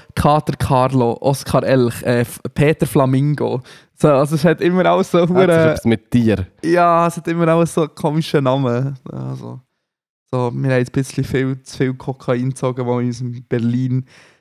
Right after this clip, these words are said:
Speaker 1: äh, wie f-, f-, Networking-Scheiß-Wochenende
Speaker 2: <laughs>
Speaker 1: waren. <laughs> Gut. Also.
Speaker 2: Genug Weihnachten für heute.
Speaker 1: Ich glaub, wir haben, ja, ich glaub, wir haben gar nicht, nicht mehr so eine richtige Weihnachtsfrage.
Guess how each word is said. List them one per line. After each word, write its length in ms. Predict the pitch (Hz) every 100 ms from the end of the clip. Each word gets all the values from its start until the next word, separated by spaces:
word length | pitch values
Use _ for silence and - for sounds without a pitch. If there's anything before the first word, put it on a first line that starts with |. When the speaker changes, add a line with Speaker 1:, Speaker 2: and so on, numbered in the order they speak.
| _ -
Speaker 1:
äh, 280 | 123 117 117
wie 140 | 123
f-, 200 | 123 - 135
f-, 500 | 123 - 123 - -
Networking-Scheiß-Wochenende 2000 | 123 131 - 131 123 131 - 127 127 123 - 156 156 170 202 139 139 151 123 120 127
Speaker 2:
<laughs> 60 |
Speaker 1:
waren. 460 | 123 - 117 117 127 _ - _ -
<laughs> 160 | 139 - - - - _ _ _ _ _ _ _ _ _ _ _ _ _ _ _ _ _ _ _ _ -
Gut. 520 | 196 359 - - - _ _ _ _ _ _ _ _ _ -
Also. 380 | 120 175 123 120 - _ _ _ _ - - _ _ -
Speaker 2:
Genug 340 | 135 127 107
Weihnachten 460 | 110 101 95 - 95
für 180 | -
heute. 220 | 92 - -
Speaker 1:
Ich 60 | -
glaub, 140 | 147
wir 100 | 131
haben, 160 | 139 131
ja, 200 | 151 233
ich 60 | 156
glaub, 120 | 151
wir 80 | 156
haben 80 |
gar 140 | 165 170
nicht, 200 | 165 -
nicht 100 | 151
mehr 80 | 151
so 80 | 156
eine 280 | 151 143
richtige 480 | 143 147 - 139 135
Weihnachtsfrage. 600 | 156 151 - - 143 127